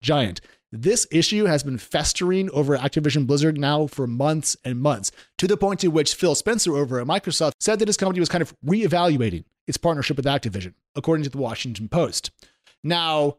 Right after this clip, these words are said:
what does that mean for Bobby Kotick? You might think, "Well, since that guy's in trouble, he won't be coming over to Microsoft as part of this deal." And yet this morning, Microsoft says that, quote, "Bobby Kotick will continue to serve as C E O of Activision Blizzard, and he and his team will maintain their focus on driving efforts to further strengthen the company's culture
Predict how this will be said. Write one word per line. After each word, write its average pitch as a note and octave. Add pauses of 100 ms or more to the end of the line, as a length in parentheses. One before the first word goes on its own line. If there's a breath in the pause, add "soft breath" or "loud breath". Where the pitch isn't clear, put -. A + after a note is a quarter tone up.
(100)
what C#3
does C#3
that D3+
mean D#3
for D3
Bobby C#3+
Kotick? F#3+
You E3
might C#3
think, D3
"Well, C3
since C#3+
that C#3+
guy's C3+
in C3
trouble, F3
he E3
won't E3+
be F#3
coming F3
over F3
to E3+
Microsoft F#3 (180)
as D#3
part F3
of F3+
this E3+
deal." F3
And D3+
yet D3+
this -
morning, A#3
Microsoft D3
says G#3
that, C#3+
quote, A3 (300 soft breath)
"Bobby G#3
Kotick E3+
will B2+
continue F#3
to C3
serve C#3+
as G#2+
C G#3
E D3
O D3+
of A#2
Activision C#3+
Blizzard, F#3+ (320 loud breath)
and D3+
he C4+
and F#3+
his D3
team G3
will C#3
maintain B2
their D3+
focus D#3+
on B2
driving B2+
efforts F#3
to D3
further A#3
strengthen G3+
the D#3+
company's C#3+
culture A3+